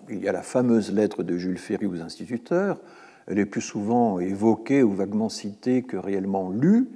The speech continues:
Eh bien, lisons-la. Et que dit-elle ? Jules Ferry, s'adressant aux instituteurs, pose des limites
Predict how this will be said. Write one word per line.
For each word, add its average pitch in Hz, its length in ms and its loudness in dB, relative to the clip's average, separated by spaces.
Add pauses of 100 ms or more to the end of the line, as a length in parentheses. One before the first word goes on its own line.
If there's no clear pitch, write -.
(140)
Eh 92 80 -8
bien, 226 260 2
lisons-la. 135 760 -2 (320)
Et 110 100 -4
que - 120 0
dit-elle ? - 640 -2 (460)
Jules 120 220 0
Ferry, 117 400 2
s'adressant 101 500 -4
aux 87 100 -4
instituteurs, 160 840 -6 (480)
pose 139 340 4
des 98 120 0
limites 117 640 -2